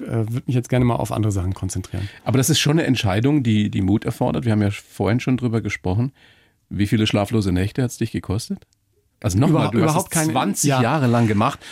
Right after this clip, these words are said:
Speaker 2: Ein super sicherer Job. Die Sendung läuft nach wie vor wie geschnitten
Speaker 1: Ja.
Speaker 2: Brot.
Speaker 1: Ja.
Speaker 2: Und dann kommt der kleine Ingo und sagt,
Speaker 1: Ja, der Ingo war ja
Speaker 2: „Hörst
Speaker 1: schon,
Speaker 2: auf.“
Speaker 1: war ja schon groß erwachsen und mit sich selber ein bisschen im Reinen. Und eine ganz liebe, sehr alte Freundin von mir, die hatte ich angerufen und ich gesagt, „Stell dir vor,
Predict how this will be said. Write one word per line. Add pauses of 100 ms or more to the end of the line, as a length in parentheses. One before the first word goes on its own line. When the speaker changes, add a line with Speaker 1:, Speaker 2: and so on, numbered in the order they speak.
Speaker 2:
Ein
super
sicherer
Job.
Die
Sendung
läuft
nach
wie
vor
wie
geschnitten
Speaker 1:
Ja.
Speaker 2:
Brot. (260)
Speaker 1:
Ja. (100)
Speaker 2:
Und
dann
kommt
der
kleine
Ingo
und
sagt, (420)
Speaker 1:
Ja,
der
Ingo
war
ja
Speaker 2:
„Hörst
Speaker 1:
schon,
Speaker 2:
auf.“ (100)
Speaker 1:
war
ja
schon
groß
erwachsen
und
mit
sich
selber
ein
bisschen
im
Reinen. (540)
Und
eine (160)
ganz
liebe, (180)
sehr
alte
Freundin
von
mir,
die
hatte
ich
angerufen
und
ich
gesagt,
„Stell
dir
vor,